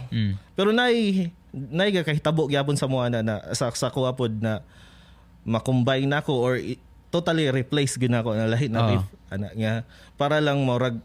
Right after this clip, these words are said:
Speaker 2: pagpaminaw nako para ma-, mura bitaw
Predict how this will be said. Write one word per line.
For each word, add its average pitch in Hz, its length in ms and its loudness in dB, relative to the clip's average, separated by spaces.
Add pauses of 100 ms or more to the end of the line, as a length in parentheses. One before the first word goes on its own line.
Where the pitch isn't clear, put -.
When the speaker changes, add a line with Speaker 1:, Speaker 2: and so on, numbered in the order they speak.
(260)
Speaker 2:
pagpaminaw 113 480 -2
nako 113 420 -2 (240)
para 110 220 -8
ma-, 110 320 -2
mura 123 260 -2
bitaw 127 320 -2